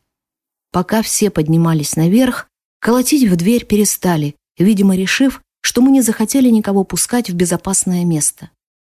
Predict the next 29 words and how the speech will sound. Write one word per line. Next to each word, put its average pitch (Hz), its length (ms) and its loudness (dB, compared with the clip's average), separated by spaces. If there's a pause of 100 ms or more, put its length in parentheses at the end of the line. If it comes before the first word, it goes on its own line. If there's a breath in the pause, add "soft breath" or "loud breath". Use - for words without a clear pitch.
(140)
И 175 80 0
я 247 160 4
решила 262 500 2
бы, 185 120 0
что 196 240 -4
воин, 208 420 2 (280)
пытавшийся 214 600 -4
спастись, - 560 -2
погиб, 240 480 0 (280)
но 175 240 2 (100)
изредка 208 680 0 (300)
он 220 160 4
все 302 240 0
же 277 160 2
бился 254 500 0
об 220 100 -4
дверь, 226 360 2 (240)
словно 233 380 2
пытаясь 247 580 0
выбить 226 420 0
ее 175 140 0
своим 196 360 0
телом. 147 500 -4 (680)
Я 233 280 2
проводила 247 520 2
взглядом 180 640 0
поднимающихся 170 1000 0
наверх 165 440 0
людей – 220 500 0